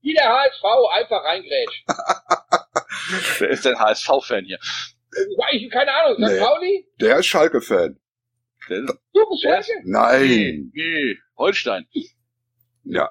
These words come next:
Speaker 1: Holstein Kiel?
Speaker 3: Ja.
Speaker 2: Ja. War alles
Speaker 1: Ja.
Speaker 2: gebucht gegen Schalke. Ne?
Speaker 1: Auch schön.
Speaker 2: Hotel, Buch, Zug, alles gebucht und dann alles wieder, naja,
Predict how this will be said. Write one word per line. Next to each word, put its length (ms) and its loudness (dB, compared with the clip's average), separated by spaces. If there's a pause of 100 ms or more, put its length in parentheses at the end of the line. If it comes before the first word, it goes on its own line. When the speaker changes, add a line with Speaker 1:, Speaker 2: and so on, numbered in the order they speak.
Speaker 1:
Holstein 320 2
Kiel? 380 0 (140)
Speaker 3:
Ja. 120 -4
Speaker 2:
Ja. 200 4 (500)
War 120 0
alles 220 0
Speaker 1:
Ja. 120 0
Speaker 2:
gebucht 280 0
gegen 180 0
Schalke. 480 0 (480)
Ne? 300 0
Speaker 1:
Auch 80 -4
schön. 220 -2
Speaker 2:
Hotel, 500 4
Buch, 220 -4 (460)
Zug, 360 -6
alles 260 0
gebucht 420 -4
und 100 -2
dann 120 0
alles 340 -2
wieder, 300 2 (340)
naja, 260 0